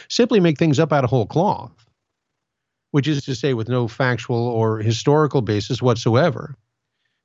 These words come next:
And he published several tracts on Halloween, all of which are <laughs> laughable nonsense. You know, they've got, one of 'em is a little boy goes out trick-or-treating, gets hit by a car, and Jesus sends him to hell because he was, you know, uh, participating in this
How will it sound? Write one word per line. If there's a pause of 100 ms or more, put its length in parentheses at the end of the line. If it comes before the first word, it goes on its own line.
And
he
published
several
tracts
on
Halloween,
all
of
which
are (120)
<laughs>
laughable
nonsense. (1400)
You
know,
they've
got,
one
of
'em
is
a
little
boy (280)
goes
out
trick-or-treating,
gets
hit
by
a
car, (220)
and
Jesus
sends
him
to
hell
because
he
was,
you
know, (380)
uh, (340)
participating
in
this